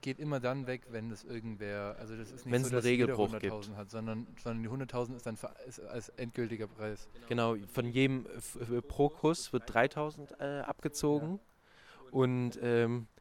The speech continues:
Speaker 2: das wissen die aber erst, nachdem die sich geküsst haben.
Speaker 1: Aber die
Speaker 2: Und
Speaker 1: wissen ja, dass die Re-, also die wussten von Anfang an nicht, dass das, dass die abge-, abgezogen werden.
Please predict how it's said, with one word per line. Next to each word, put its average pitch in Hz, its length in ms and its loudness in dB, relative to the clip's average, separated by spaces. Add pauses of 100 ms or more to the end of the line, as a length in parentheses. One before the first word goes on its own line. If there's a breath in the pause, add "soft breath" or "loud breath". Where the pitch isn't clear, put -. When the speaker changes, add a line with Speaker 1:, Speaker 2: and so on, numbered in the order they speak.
(200 loud breath)
Speaker 2:
das - 160 -2
wissen 147 220 4
die 135 80 6
aber 120 280 4
erst, 147 320 2
nachdem 135 360 4
die 135 100 -2
sich 127 180 0
geküsst - 400 0
haben. 90 400 0 (1160 loud breath)
Speaker 1:
Aber 123 220 6
die 123 60 4
Speaker 2:
Und 120 60 0
Speaker 1:
wissen 151 220 0
ja, 135 80 4
dass 123 180 0
die 117 120 -10
Re-, 120 240 -2
also 131 180 -2
die 123 180 -10
wussten 147 280 -4
von 131 160 -4
Anfang 127 320 -6
an 113 60 -2
nicht, - 180 -6
dass - 240 -4
das, - 200 -12 (460 soft breath)
dass - 180 -8
die - 120 -4
abge-, 110 440 -2
abgezogen 104 560 -6
werden. 98 280 -6